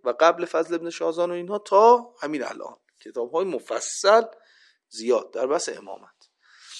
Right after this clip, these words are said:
خب، یکی از اون افرادی که معاصر هست و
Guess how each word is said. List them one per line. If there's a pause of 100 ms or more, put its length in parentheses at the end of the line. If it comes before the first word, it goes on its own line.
(320)
خب،
یکی
از
اون
افرادی
که
معاصر
هست
و